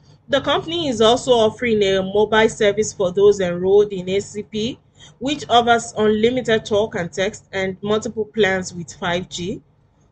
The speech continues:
Those enrolled in the program can also apply their credits towards their cell phone bills as well. The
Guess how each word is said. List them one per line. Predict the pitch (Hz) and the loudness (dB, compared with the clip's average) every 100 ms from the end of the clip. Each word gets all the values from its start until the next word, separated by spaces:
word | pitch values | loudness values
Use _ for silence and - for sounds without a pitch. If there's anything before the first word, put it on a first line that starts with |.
| _ _ | _ _
Those | 220 269 277 233 | 4 6 6 6
enrolled | 208 202 220 226 214 | 6 8 10 10 8
in | 208 190 | 2 0
the | 180 | -2
program | 220 208 214 208 | 0 2 2 2
can | 214 196 | 0 -2
also | - 233 254 254 | 0 0 2 2
apply | 208 190 214 202 | 0 2 2 2
their | 196 180 | 2 -2
credits | - 214 208 214 - - - | -2 -2 0 -2 -4 -20 -10
towards | 262 220 208 202 - | 2 4 6 4 0
their | 190 175 165 | 0 0 0
cell | - 190 196 | 0 0 0
phone | 196 190 190 | -2 -6 -4
bills | 190 185 170 | -2 -2 -4
as | 156 170 | -8 -6
well. | 170 165 - _ _ _ _ _ - | -6 -6 -10 _ _ _ _ _ -2
The | 233 220 220 220 | 4 6 6 2